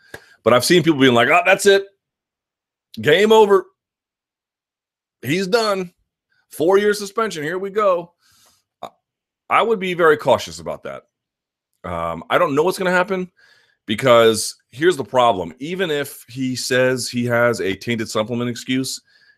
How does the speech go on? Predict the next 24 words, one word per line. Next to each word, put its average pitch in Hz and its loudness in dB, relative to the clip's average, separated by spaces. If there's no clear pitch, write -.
and 95 -4
can 98 -2
provide 101 0
sufficient 101 -6
evidence 117 -2
to, 85 -4
uh, 78 -4
make 92 -4
a 95 -4
strong 104 2
claim 104 0
about 131 2
that, 151 0
I 98 2
don't 101 0
know 104 0
that 92 -2
he 85 -6
can, 110 -2
but 104 -2
let's 92 -2
say 98 -2
he 87 -12
can. 113 -4